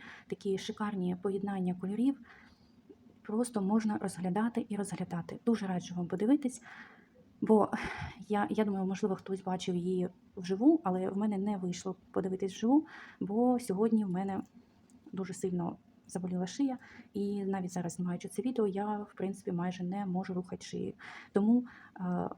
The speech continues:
я не змогла подивитись, але, можливо, зараз ще виставка буде працювати якусь кількість днів,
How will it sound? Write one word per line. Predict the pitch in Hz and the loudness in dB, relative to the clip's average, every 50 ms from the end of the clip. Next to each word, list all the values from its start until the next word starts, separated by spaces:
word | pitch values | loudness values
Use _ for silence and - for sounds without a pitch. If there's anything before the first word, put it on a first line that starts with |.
| - _ - | -12 _ -2
я | 202 202 196 180 | 0 2 2 2
не | 180 | 2
змогла | 170 - 190 196 269 302 | 0 -2 0 4 4 4
подивитись, | 294 254 233 233 233 226 226 226 220 - - - - _ - | 4 4 2 4 2 2 2 0 -4 -4 -6 -14 -16 _ -4
але, | 180 180 185 185 185 190 | -2 0 2 2 2 2
можливо, | 185 185 180 185 220 247 247 226 220 220 214 202 - - - - | 0 -2 -2 0 2 2 2 2 2 0 0 -2 -6 -8 -10 -8
зараз | 180 - 196 185 185 185 - | -4 -2 -2 -2 -2 -4 -6
ще | - - 190 | -4 -4 -2
виставка | 190 190 - - 185 - - 175 | -2 -2 -4 -6 -12 -8 -6 -6
буде | 175 180 180 - | -6 -6 -8 -8
працювати | - - 185 - - 285 339 330 247 | -8 -12 -10 -4 0 0 0 2 2
якусь | 226 220 220 220 208 - | 0 0 0 -4 -8 -6
кількість | - - 214 - - 202 190 185 | -4 -6 -6 -4 -4 -6 -4 -2
днів, | 202 202 202 196 | -2 -4 -4 -4